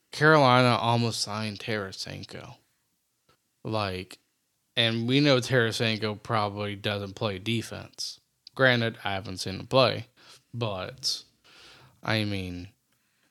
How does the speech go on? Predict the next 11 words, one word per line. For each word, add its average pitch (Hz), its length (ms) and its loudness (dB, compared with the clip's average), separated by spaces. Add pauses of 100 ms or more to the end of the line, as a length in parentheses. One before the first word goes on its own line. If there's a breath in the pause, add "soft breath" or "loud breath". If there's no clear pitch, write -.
(440)
the 139 80 -4
Hurricanes 143 480 4
are 117 120 4
willing 123 320 4
to 107 120 -4
get 107 260 -2
players 113 680 2
who 101 520 -4 (880 soft breath)
d-, 113 260 -12 (840)
defense 113 800 2
isn't 110 320 -2